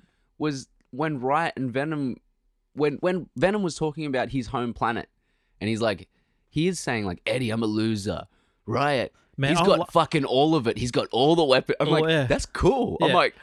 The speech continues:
Speaker 2: I love
Speaker 1: "Tell me
Speaker 2: them.
Speaker 1: more about you."
Speaker 2: They should do something on that planet.
Speaker 1: Well, the planet is actually just one big symbiote, so you can't really.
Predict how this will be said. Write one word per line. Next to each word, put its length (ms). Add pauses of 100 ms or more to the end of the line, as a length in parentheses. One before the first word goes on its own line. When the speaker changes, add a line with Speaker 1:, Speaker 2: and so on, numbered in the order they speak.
Speaker 2:
I 100
love 240
Speaker 1:
"Tell 120
me 100
Speaker 2:
them. 140
Speaker 1:
more 120
about 280
you." 60
Speaker 2:
They 180
should 220
do 180
something 440
on 220
that 180
planet. 320 (560)
Speaker 1:
Well, 180
the 100
planet 340
is 120
actually 280
just 140
one 160
big 140
symbiote, 580
so 220
you 260
can't 280
really. 360